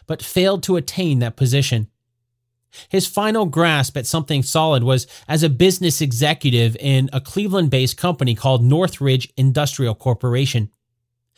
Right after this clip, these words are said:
By the time nineteen fifty-six rolled around, Northridge was nearly bankrupt and forced to move to the tiny town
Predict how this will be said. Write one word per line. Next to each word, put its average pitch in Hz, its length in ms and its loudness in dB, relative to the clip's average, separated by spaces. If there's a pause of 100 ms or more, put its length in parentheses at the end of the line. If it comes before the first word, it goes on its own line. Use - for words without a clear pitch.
(220)
By 180 100 0
the 185 100 0
time 185 400 0
nineteen 151 380 0
fifty-six 143 760 -4
rolled 120 200 -2
around, 117 300 2 (320)
Northridge 151 680 2
was 156 460 2
nearly 180 400 4
bankrupt 151 580 0 (320)
and 170 200 0
forced - 460 0 (120)
to - 100 -2
move 156 460 4
to 143 120 -2
the 127 80 -4
tiny 175 320 -4
town 127 340 0